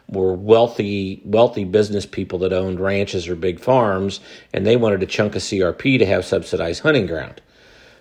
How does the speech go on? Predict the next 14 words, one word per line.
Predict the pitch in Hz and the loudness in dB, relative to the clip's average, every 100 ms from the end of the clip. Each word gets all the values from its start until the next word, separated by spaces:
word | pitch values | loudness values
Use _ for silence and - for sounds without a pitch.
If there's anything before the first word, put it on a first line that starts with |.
| - | -4
Um, | - 101 98 98 95 92 - | 2 4 4 2 0 -4 -4
you | 117 127 | 2 4
know, | |
you're | 131 190 | 6 6
gonna | 190 123 | 6 4
have | 120 113 | 2 2
everybody | 110 107 107 104 101 101 | 0 0 0 0 0 -2
from | 95 104 98 | -4 -4 -4
the | 87 | 0
butterfly | 98 139 135 123 110 | 2 2 2 2 2
people | 110 120 117 107 | 2 -2 -4 -2
to | 98 | -4
Ted | - 107 95 | 0 0 2
Nugent | 104 160 190 127 85 85 | 2 4 2 -2 -6 -8